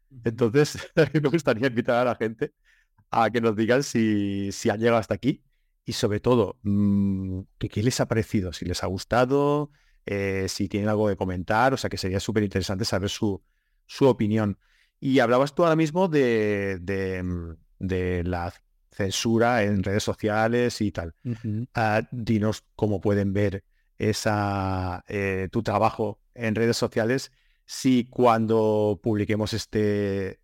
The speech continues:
Speaker 2: este podcast, eh, el señor Zuckerberg no ha decidido censurártelo del todo.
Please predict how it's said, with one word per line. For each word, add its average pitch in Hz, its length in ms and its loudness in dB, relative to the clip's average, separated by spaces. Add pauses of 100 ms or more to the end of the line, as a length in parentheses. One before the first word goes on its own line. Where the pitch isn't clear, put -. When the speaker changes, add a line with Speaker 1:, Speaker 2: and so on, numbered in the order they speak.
Speaker 2:
este - 380 -2
podcast, 143 560 0 (420)
eh, 95 840 0 (560)
el 95 140 -4
señor 104 380 0
Zuckerberg 127 600 0 (100)
no 98 800 0
ha 95 60 -2
decidido 101 520 -2
censurártelo 107 640 -2
del 95 140 -6
todo. 156 320 2